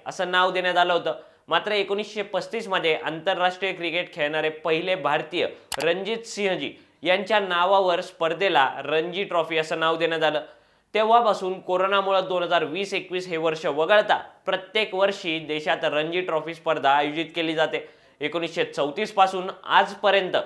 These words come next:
एकूण एकोणनव्वद वेळा रणजी ट्रॉफी ही स्पर्धा भारतात आयोजित करण्यात आली आहे.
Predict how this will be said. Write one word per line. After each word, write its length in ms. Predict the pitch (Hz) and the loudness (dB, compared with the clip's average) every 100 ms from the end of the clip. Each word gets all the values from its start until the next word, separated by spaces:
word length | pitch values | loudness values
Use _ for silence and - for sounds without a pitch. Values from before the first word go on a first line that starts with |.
| - - | -6 -14
एकूण 280 | 160 160 185 190 - | -10 -6 -4 -6 -4
एकोणनव्वद 720 | 165 160 208 208 208 202 185 | -6 -2 -2 0 2 2 2
वेळा 280 | 185 156 147 | 4 4 4
रणजी 340 | 147 156 160 | 2 -4 -6
ट्रॉफी 320 | 180 175 165 | -2 -2 -2
ही 100 | 170 | -6
स्पर्धा 440 | 160 - 170 151 143 | -6 -2 2 4 4
भारतात 420 | 135 131 135 160 156 | 4 0 2 -2 0
आयोजित 320 | 151 165 170 - | 0 2 -2 0
करण्यात 300 | 175 165 165 | 0 0 0
आली 200 | 165 160 | 0 -2
आहे. 260 | 160 - | -4 -6